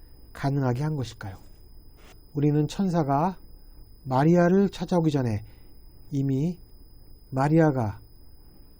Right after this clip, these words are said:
하나님에 대해 돈독한 신뢰를 가졌던 사람임을 추정할 수 있습니다. 이런 믿음이 없다면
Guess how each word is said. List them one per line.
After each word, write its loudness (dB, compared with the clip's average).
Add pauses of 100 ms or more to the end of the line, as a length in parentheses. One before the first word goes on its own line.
하나님에 0
대해 -2 (500)
돈독한 0 (340)
신뢰를 2
가졌던 -4
사람임을 -4 (360)
추정할 -2
수 -4
있습니다. -8 (1500)
이런 6
믿음이 4
없다면 -2